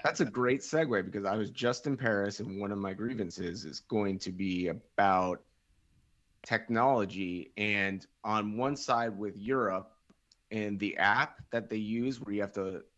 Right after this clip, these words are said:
ha-, upload all your documents and they're using Q R codes, which is,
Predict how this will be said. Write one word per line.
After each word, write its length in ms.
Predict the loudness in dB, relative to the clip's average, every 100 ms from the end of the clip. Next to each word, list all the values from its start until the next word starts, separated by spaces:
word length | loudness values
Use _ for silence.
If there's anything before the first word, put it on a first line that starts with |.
| _
ha-, 320 | -4 0 2 2
upload 460 | -2 0 0 2 0
all 240 | 0 0
your 100 | 2
documents 840 | 2 2 2 -4 -2 -4 -4 -8 -16 _ _ -8
and 120 | -4
they're 80 | -2
using 420 | 0 2 2 -2
Q 340 | -4 -4 2 6
R 140 | 4
codes, 380 | 4 2 2 0
which 180 | -6 -6
is, 200 | -8